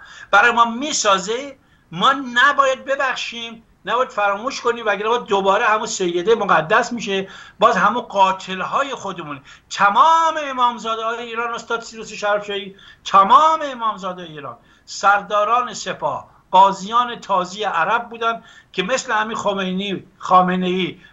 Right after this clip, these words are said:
و تمام رژیم اسلامی میلیون‌ها ایرانی رو کشتن. درست مثل همین آدما، درست مثل همین قبر و بارگاهی که الان برای خمینی ساختن.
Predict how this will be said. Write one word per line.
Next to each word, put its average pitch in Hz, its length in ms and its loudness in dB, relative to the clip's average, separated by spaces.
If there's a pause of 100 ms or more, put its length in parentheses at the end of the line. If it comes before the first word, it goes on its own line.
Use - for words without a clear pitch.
و 156 80 -2
تمام 220 480 4
رژیم 180 320 -4
اسلامی 170 640 0 (280)
میلیون‌ها 196 640 2
ایرانی 240 440 2
رو 294 160 0
کشتن. 247 500 0 (100)
درست 285 260 -2
مثل 262 180 -2
همین 247 160 0
آدما، 208 320 0 (240)
درست 277 260 0
مثل 262 180 0
همین 254 220 2
قبر 220 360 2
و 220 60 6
بارگاهی 214 380 2
که 226 120 -2
الان 226 180 2
برای 214 180 0
خمینی 202 440 -6
ساختن. - 420 -2